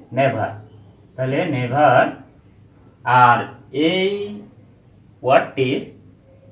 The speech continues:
আমরা কি বসাবো? opposite word বসাবো। রেগুলারের opposite word হচ্ছে irregular। তাহলে আমরা "I are regular", অর্থাৎ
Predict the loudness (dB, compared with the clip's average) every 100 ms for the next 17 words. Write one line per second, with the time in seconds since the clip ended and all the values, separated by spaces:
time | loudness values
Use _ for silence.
0 | -20 -20 -20 -20 -20 -6 -4 -2 -4 -4
1 | -4 -2 -2 0 0 -2 -2 -2 -4 -2
2 | 0 0 -2 -6 -4 -4 -2 -2 0 0
3 | 2 2 2 0 -2 -4 -6 -4 -4 -4
4 | -4 -4 -4 -4 -6 -6 -6 -4 -4 -2
5 | -2 -4 -4 -6 -8 -16 -20 -20 -20 -20
6 | -6 -2 0 0 0 -2 0 -2 -4 -8
7 | -20 -20 -20 -18 -8 -4 -2 -4 -4 -2
8 | 0 -2 -4 -16 -20 -20 -20 -20 _ _
9 | -20 -20 _ _ -14 -8 -8 -6 -6 -4
10 | -2 -2 -2 -6 -12 -20 _ _ _ _
11 | -6 -2 -2 -6 -16 -20 _ -20 -20 _
12 | _ _ _ _ -20 -20 -20 -20 -16 -12
13 | -2 2 4 2 -8